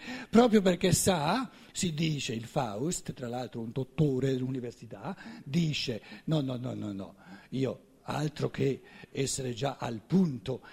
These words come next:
evoluto al punto da essere forte abbastanza da redimere il Mefisto." Non ci mancherebbe altro. Il Mefisto-,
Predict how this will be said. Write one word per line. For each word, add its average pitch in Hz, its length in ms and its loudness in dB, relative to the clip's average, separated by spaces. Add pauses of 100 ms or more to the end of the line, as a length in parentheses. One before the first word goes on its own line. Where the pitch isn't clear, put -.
evoluto 151 460 0
al 131 100 -4
punto 175 340 -2
da 113 140 -4
essere 143 340 -4
forte 202 440 -2
abbastanza 160 480 -4
da 151 100 -2
redimere 156 480 0
il 143 80 -4
Mefisto." - 580 -6 (320)
Non 151 200 -8
ci - 100 -16
mancherebbe 147 480 0
altro. 107 380 -8 (340)
Il 196 160 2
Mefisto-, 214 640 4